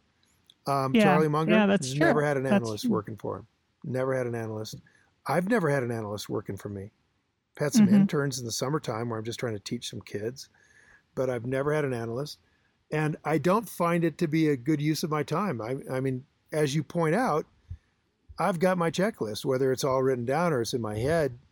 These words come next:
Speaker 1: I'm going through a process of looking at the meaning, the moat, the management, and the margin of safety. And I have to do it whether an analyst does it or not.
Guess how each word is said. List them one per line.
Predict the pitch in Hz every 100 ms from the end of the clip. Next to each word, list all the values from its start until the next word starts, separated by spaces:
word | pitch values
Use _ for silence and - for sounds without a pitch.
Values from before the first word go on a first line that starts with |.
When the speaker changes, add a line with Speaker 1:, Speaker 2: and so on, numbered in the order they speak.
| -
Speaker 1:
I'm | 120
going | 123 156 151
through | 151 131
a |
process | - - 160 202 - 110 113 - - _ _ _ - -
of | 139
looking | 123 143 156
at | 131
the | 135
meaning, | 127 139 151 170
the | 147
moat, | 127 135 151 -
the |
management, | 127 131 135 131 139
and | 131
the |
margin | 131 127 131
of | 120
safety. | - 160 185 139 127 - - - _ -
And | 147 143 131 - _ _ _ _ _ _ -
I | 160
have | 180 175 214 -
to | 185
do | 113 185 247
it | 202
whether | 165 165
an | 151
analyst | 170 190 175 -
does | 160 170
it | 180
or | 175
not. | 214 247 113